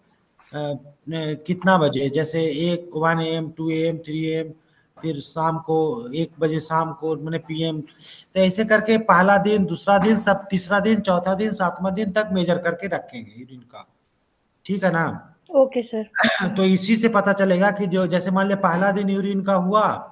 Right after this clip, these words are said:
Speaker 1: तो जित-, कितना total volume आया नीचे लिख करके measure किए, और जब दस दिन के बाद तुम exercise किए तो दसवां दिन मेजर किए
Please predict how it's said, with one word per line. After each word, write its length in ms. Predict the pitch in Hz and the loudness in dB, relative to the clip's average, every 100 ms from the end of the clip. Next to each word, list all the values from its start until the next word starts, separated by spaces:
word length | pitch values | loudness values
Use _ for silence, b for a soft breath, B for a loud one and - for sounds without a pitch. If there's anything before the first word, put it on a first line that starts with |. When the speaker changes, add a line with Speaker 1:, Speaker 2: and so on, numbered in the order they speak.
| b b b 170 | b b b -2
Speaker 1:
तो 380 | 175 185 147 175 170 | 2 2 0 -4 -4
जित-, 280 | 185 180 - | -4 -6 -8
कितना 360 | 190 185 208 | -8 -2 -2
total 360 | 202 190 196 202 | 0 -2 0 0
volume 340 | 185 190 190 | 2 0 0
आया 180 | 196 214 | 0 0
नीचे 260 | 208 214 220 | 0 -2 -2
लिख 220 | 220 220 | -4 -4
करके 520 | 220 220 214 107 - b b 165 | -4 -2 -2 -2 -8 b b -6
measure 280 | 180 202 | -2 -2
किए, 500 | - 226 220 120 - B B B - | -2 0 0 0 -6 B B B -4
और 180 | 170 170 | -2 2
जब 400 | 196 196 - - | 0 0 -2 4
दस 140 | 202 | 6
दिन 200 | 196 202 | 4 -2
के 60 | 190 | 2
बाद 180 | 202 233 | 2 2
तुम 200 | 208 196 | 0 -2
exercise 500 | 190 185 185 202 180 | -2 -4 -2 -2 0
किए 160 | 220 | -2
तो 80 | 214 | 0
दसवां 400 | 156 175 175 196 | 0 -2 0 -2
दिन 120 | 196 | -2
मेजर 280 | 196 196 208 | -4 -2 -4
किए 420 | - 214 190 113 | -4 -4 -4 -4